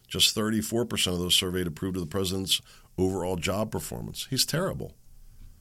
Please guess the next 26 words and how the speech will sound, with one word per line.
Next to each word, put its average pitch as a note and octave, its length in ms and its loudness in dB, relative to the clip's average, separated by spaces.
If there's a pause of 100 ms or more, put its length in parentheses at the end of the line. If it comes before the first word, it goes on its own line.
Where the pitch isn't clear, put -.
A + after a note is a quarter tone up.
(200)
Nobody E3+ 260 2
can D3 160 2
support E2+ 480 4
Biden, C#2 420 -2 (320)
and, F2 240 0
uh, E2+ 260 2
the C2 140 -2
only A#2 140 0
way G#2+ 100 2
they F#2 120 2
win E2 400 2
is D#2 200 0
to D#2 100 -4
cheat. C#2+ 340 -2 (760)
I - 80 -4
think - 300 0
that - 140 0
there's E2 220 0
good G#2 200 2
news G2 260 4
for F2 140 -2
Trump. D#2+ 440 2
We'll D#3+ 140 2
see. D#2+ 560 4
You D2+ 180 -4
know, F2 400 0